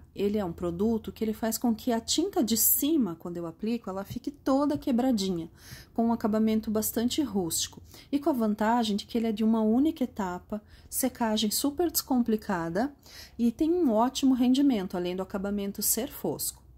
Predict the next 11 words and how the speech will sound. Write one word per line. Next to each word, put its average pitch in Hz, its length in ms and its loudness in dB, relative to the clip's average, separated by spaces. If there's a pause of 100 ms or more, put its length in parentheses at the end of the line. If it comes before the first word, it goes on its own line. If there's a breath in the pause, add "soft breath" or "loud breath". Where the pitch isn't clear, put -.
(140)
Então, 320 200 2
ele 302 80 2
é 247 60 2
um 226 60 2
produto, 196 480 -2
assim, - 400 -2
incolor, 196 600 0
ele 214 160 -2
parece 180 400 -6
um 175 100 -4
gelzinho. 185 720 -2